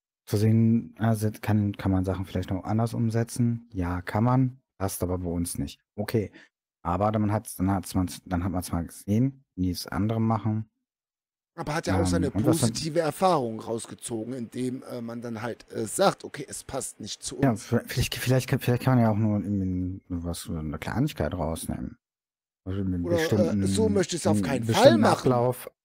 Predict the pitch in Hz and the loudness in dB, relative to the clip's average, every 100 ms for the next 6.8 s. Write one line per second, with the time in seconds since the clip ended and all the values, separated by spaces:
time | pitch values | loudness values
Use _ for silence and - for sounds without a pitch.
0 | _ _ _ _ - 113 104 101 101 101 | _ _ _ _ -2 0 2 0 2 2
1 | 104 95 95 101 101 - 101 104 92 101 | 2 0 0 0 -2 -4 0 0 2 0
2 | 117 110 104 104 107 107 101 92 101 95 | 0 0 0 2 2 2 0 -2 -2 -2
3 | 92 92 92 - 120 120 113 - 110 - | -2 -2 -4 0 2 2 -2 -4 -6 -6
4 | - 101 101 98 95 95 95 - _ _ | -4 -2 -2 -4 -4 -6 -8 -14 _ _
5 | _ _ - 127 127 123 82 - _ _ | _ _ -4 -2 0 -2 -4 -6 _ _
6 | - 90 104 117 - 78 - | -6 -2 0 0 -4 -8 -10